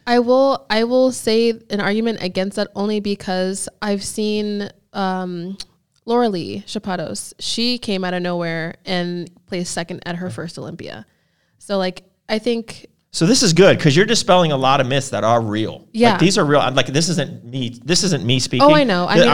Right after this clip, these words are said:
Speaker 1: I've heard
Speaker 2: speaking,
Speaker 1: it.
Speaker 2: I'm speaking for a lot of the population, right?
Speaker 1: Yeah.
Speaker 2: Feels like, "Oh, man." Like,
Speaker 1: It's,
Speaker 2: I,
Speaker 1: and
Speaker 2: I'm,
Speaker 1: if you
Speaker 2: and it's discouraging for new competitors, too, because they feel like they have to,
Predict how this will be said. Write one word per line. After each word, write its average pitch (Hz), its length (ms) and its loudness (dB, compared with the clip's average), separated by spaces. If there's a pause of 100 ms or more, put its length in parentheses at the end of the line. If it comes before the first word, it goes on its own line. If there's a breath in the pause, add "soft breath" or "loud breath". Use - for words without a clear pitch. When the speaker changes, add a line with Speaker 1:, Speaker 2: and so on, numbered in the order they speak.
Speaker 1:
I've - 40 2
heard - 0 -
Speaker 2:
speaking, 175 320 2
Speaker 1:
it. 175 140 -2
Speaker 2:
I'm 160 140 2
speaking 147 380 -2
for 113 500 2 (1160)
a 127 80 4
lot 127 300 4
of 117 80 2
the 110 60 2
population, 98 720 -4
right? 98 220 -4
Speaker 1:
Yeah. 95 80 -12
Speaker 2:
Feels 113 280 -2
like, 110 180 -8
"Oh, 117 140 -8
man." 95 400 -6 (100)
Like, 104 220 -8
Speaker 1:
It's, - 280 -2
Speaker 2:
I, - 60 4
Speaker 1:
and 269 80 2
Speaker 2:
I'm, - 20 2
Speaker 1:
if 277 100 -4
you 311 180 0
Speaker 2:
and 170 120 6
it's 175 160 4
discouraging 170 640 4
for 139 160 0
new 127 160 2
competitors, 113 720 -2
too, 151 280 0
because 113 300 -4
they 113 100 0
feel 120 220 -2
like 110 220 0
they 113 100 -2
have 113 260 -2
to, 107 220 2